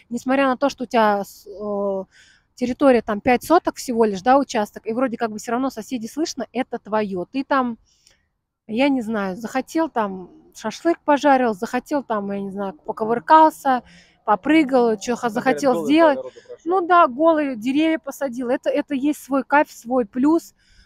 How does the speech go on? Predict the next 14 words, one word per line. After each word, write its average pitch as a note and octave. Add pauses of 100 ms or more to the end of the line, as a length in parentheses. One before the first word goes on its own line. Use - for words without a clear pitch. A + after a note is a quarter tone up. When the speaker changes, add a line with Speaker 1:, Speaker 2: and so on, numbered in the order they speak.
(100)
Speaker 1:
Вот, A3 (200)
э, G3
в -
квартире C#4+
ты C4+
ограничен A3+
в F#3+
этих G#3+
действиях, G3+
да. C4 (500)
И, C#4
а, A#3
почему C#4+
люди, B3